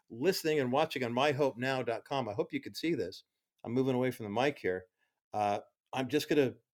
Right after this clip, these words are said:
say that people who are watching <laughs> on My Hope Now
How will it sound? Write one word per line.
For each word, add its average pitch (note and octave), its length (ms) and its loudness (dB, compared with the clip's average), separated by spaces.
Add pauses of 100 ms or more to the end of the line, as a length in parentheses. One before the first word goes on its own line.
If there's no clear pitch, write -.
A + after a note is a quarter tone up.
(140)
say D#3 340 6
that C3+ 320 0
people E3 280 -2
who D3 60 4
are C3 100 6
watching D3+ 400 2
<laughs> D3+ 80 -4
on D#3 80 0
My C#3+ 300 4
Hope C#3 180 0
Now C#3 400 4